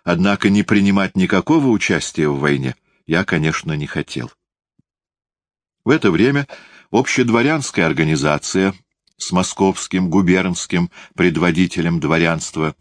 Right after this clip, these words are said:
Самариным во главе начала формировать санитарные поезда.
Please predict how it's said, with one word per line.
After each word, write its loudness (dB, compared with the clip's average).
Самариным -2
во -2
главе -2
начала 0
формировать 0
санитарные -2
поезда. -4